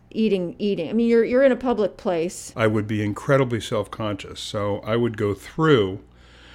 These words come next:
Speaker 2: the, um, the cafeteria line.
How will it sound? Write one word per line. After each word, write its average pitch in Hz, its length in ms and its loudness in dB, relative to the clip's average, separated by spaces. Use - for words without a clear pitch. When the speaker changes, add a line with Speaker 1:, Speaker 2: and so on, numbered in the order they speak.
Speaker 2:
the, 104 640 -2
um, 101 340 -4
the 101 80 -8
cafeteria 123 680 -2
line. 87 480 -6